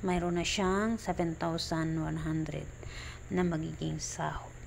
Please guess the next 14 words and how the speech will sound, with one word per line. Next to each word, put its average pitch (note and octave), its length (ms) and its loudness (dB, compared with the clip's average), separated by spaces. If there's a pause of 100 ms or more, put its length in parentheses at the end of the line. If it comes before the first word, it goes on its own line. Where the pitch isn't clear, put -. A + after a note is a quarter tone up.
(140)
So, - 320 -4
ayan, F#3 640 0
nakakaloka F3+ 720 2
ang F3 260 -2 (640)
channel F3+ 480 4
na F3+ 160 4
ito F3 320 -2
ni F3 80 4
Mariano E3+ 560 2
G D#3+ 240 -2
dahil F#3 640 4
dinumog E3+ 640 2 (560)
ng F3+ 280 4 (120)
maraming E3+ 640 2